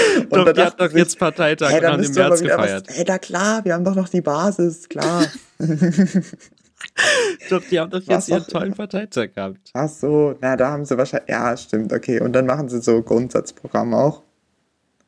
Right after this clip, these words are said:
Speaker 2: Ja, ja, da haben sie erstmal im März gewählt, ich weiß nicht wie.
Speaker 1: Okay.
Speaker 2: Das war erstmal wichtig.
Speaker 1: Hm.
Speaker 2: Ja, genau. Und nämlich, wenn du bei, wenn du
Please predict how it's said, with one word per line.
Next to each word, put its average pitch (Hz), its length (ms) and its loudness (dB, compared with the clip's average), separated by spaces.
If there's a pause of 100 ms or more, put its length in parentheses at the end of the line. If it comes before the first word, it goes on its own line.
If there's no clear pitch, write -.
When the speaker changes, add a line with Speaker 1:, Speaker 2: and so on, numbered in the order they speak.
(480)
Speaker 2:
Ja, 104 200 -2 (240)
ja, 95 220 -6
da 104 180 -4
haben 110 100 -10
sie 107 100 -6
erstmal 101 280 -4
im 98 60 -10
März 117 260 -8
gewählt, 98 320 -10
ich - 80 -20
weiß 113 160 -14
nicht 101 180 -12
wie. 104 220 -18 (520)
Speaker 1:
Okay. 117 340 -4
Speaker 2:
Das 120 140 -18
war - 100 -8
erstmal 123 320 -12
wichtig. 113 420 -14 (680)
Speaker 1:
Hm. 131 340 0 (1000)
Speaker 2:
Ja, 131 260 -2 (800)
genau. 156 240 2
Und 127 360 -8 (120)
nämlich, 151 300 -2
wenn 139 100 2
du 147 80 -4
bei, 117 260 0 (320)
wenn 117 140 2
du 107 180 -4